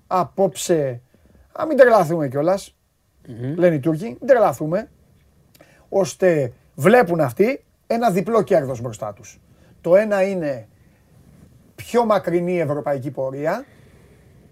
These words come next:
Speaker 1: να πάνε στο Conference League και όπου φτάσουν,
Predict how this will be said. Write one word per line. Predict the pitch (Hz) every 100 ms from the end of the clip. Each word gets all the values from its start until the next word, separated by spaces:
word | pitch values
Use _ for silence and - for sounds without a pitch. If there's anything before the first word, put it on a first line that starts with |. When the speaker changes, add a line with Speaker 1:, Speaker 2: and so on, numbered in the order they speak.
| _
Speaker 1:
να | - 151
πάνε | 175 160
στο | 139 139 123
Conference | 143 156 135 135 131
League | 160 120 - _
και | -
όπου | 185
φτάσουν, | 135 131 131 - 254